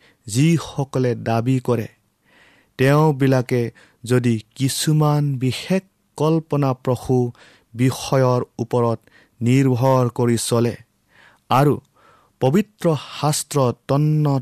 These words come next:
তন্নকৈ চোৱাৰ দৰকাৰ নাই বুলি প্ৰচাৰ কৰে, যি শাস্ত্ৰ বাক্যই ভুলটোক আঙুলিয়াই দিয়ে, তাকেই যদি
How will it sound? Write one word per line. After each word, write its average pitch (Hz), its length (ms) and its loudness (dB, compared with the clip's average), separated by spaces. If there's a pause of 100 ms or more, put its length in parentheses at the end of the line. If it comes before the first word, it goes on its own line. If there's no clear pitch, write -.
তন্নকৈ 123 680 0 (320)
চোৱাৰ 123 440 2
দৰকাৰ 123 600 0
নাই 120 280 0
বুলি 110 340 -2 (280)
প্ৰচাৰ 120 480 -2
কৰে, 120 280 -2 (920)
যি 175 300 2
শাস্ত্ৰ - 720 -2
বাক্যই 135 600 0 (280)
ভুলটোক 139 720 2 (140)
আঙুলিয়াই 127 600 2
দিয়ে, 117 400 -2 (680)
তাকেই 135 520 2
যদি 117 460 0